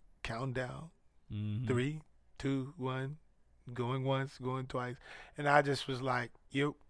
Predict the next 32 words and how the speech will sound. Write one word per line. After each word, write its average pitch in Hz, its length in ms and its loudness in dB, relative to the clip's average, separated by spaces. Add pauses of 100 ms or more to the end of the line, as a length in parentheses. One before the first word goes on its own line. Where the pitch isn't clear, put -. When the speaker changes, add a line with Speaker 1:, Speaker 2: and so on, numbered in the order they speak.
(320)
Speaker 1:
<laughs> - 200 -4
And 139 160 4
I 120 80 0
jumped 135 360 6
up 135 200 10
Speaker 2:
<laughs> 147 640 -2
Speaker 1:
and, 131 400 4
you 143 100 4
know, 131 140 4
I 131 120 6
gave 135 300 6
my 131 160 2
little 135 280 2
elevator 131 580 0
speech, - 440 -8
you 127 140 -6
know, 120 240 -8
talked 117 300 -4
Speaker 2:
Nice. 120 80 -4
Speaker 1:
about 120 260 2
how, 117 320 2 (420)
you 131 140 0
know, 123 80 0
I 107 160 0
worked 120 440 -2 (140)
in 131 60 -10
the 120 80 -2
A 120 140 -2
U 120 200 -4
C. 123 560 -6
I 107 60 -6
was 110 220 -8